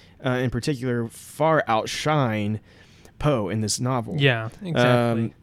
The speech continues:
Speaker 1: and so, I mean, I don't know what questions you're gonna ask me, so I don't know what I should.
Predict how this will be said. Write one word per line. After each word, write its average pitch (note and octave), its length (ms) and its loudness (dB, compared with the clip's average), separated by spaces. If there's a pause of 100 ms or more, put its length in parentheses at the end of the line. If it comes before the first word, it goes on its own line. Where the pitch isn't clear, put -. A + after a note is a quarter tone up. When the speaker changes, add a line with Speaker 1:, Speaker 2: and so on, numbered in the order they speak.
(140)
Speaker 1:
and B2+ 280 0
so, B2 600 2 (240)
I D3 60 0
mean, D3+ 140 0 (380)
I D3+ 100 2
don't F#3+ 160 4
know F#3 100 6
what E3 180 6 (160)
questions C#3 360 2
you're A#2+ 60 0
gonna A#2 180 -2
ask A#2 260 -4
me, D#3 200 0
so C3 160 0
I C3 60 4
don't C3 180 0
know C3 140 2
what B2+ 120 2
I A2+ 80 0
should. A#2 340 -4